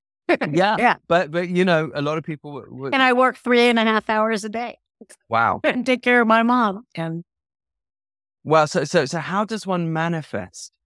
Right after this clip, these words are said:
Speaker 1: that, Jill? Because, you know
Speaker 2: Through desire.
Speaker 1: Go,
Speaker 2: Through
Speaker 1: go.
Speaker 2: desire.
Speaker 1: Go on, talk, talk, talk to us more about that.
Speaker 2: So it's like, I think it's like, yeah, from a spiritual point of view, it's like, that's what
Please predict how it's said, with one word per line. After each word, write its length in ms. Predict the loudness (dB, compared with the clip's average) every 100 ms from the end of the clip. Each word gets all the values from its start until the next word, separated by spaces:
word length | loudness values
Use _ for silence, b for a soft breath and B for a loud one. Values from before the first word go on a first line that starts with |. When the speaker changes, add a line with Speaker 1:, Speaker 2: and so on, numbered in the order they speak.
| -6
Speaker 1:
that, 340 | -6 -6 _ _ _ _ _
Jill? 240 | -6 -6 -12 _ _ _ _ _
Because, 380 | -6 -2 -4 -6 _ _
you 140 | -6 2
know 60 |
Speaker 2:
Through 140 | 2 4
desire. 840 | 0 0 0 0 -2 -4 -6 -14 _ _ _ _ -2
Speaker 1:
Go, 100 | 0
Speaker 2:
Through 100 | 2
Speaker 1:
go. 40 |
Speaker 2:
desire. 760 | 0 0 0 2 -2 -6 -10 -2
Speaker 1:
Go 140 | 2 4
on, 140 | 2
talk, 240 | 0 -6
talk, 200 | -4 -8
talk 200 | -4 -4
to 100 | -2
us 140 | -4 -2
more 160 | -2
about 260 | -2 -4 -6
that. 180 | -12 0
Speaker 2:
So 140 | 2
it's 180 | 2 2
like, 180 | 0 0
I 100 | -4
think 260 | -2 -4 -4
it's 200 | -10 -2
like, 240 | -2 -2 _ _
yeah, 320 | -8 -4 -4 -6 _
from 100 | -12
a 20 |
spiritual 480 | -8 0 0 2 -6
point 260 | 0 0
of 80 | 0
view, 200 | -2 -2
it's 180 | -4 -4
like, 140 | -6 -4
that's 280 | -6 -6
what 100 | -8